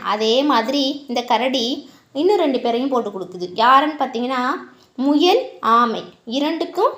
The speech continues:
எந்த பயனுமே கிடையாது. ஏன்? ஆமை ஒரு சோம்பேறி, அது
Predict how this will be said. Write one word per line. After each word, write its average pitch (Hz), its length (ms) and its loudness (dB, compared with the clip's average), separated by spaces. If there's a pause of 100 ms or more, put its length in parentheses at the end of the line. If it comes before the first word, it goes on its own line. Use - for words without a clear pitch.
(160)
எந்த 240 440 0
பயனுமே 247 460 0
கிடையாது. 190 500 -4 (500)
ஏன்? 330 420 -2 (480)
ஆமை 302 560 6
ஒரு 247 240 -2
சோம்பேறி, 277 800 2
அது 208 240 -6